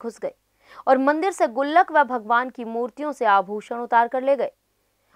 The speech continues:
उन्होंने बताया कि अभी-अभी गुरु रविदास की जयंती मनाई गई थी, जिसके चलते गुल्लक में काफी दान राशि रखी गई थी, परंतु चोर उसको अपने साथ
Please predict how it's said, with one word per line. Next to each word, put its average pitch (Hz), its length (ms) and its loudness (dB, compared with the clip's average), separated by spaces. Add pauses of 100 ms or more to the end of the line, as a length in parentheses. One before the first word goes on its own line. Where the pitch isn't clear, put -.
(120)
उन्होंने 254 220 0
बताया 320 300 4
कि 381 120 -4
अभी-अभी 294 360 0
गुरु 285 200 -4
रविदास 269 480 4
की 254 120 -10
जयंती 240 400 -6
मनाई 277 260 -2
गई 269 160 -8
थी, - 180 -20 (360)
जिसके 320 240 -4
चलते 339 400 2
गुल्लक 285 360 -2
में 247 200 -4
काफी 220 300 2
दान 196 260 -2
राशि 190 320 -4
रखी - 260 -8
गई 143 160 -10
थी, - 160 -20 (600)
परंतु 262 300 4
चोर 311 320 2
उसको 277 280 -2
अपने 226 320 0
साथ 202 260 -2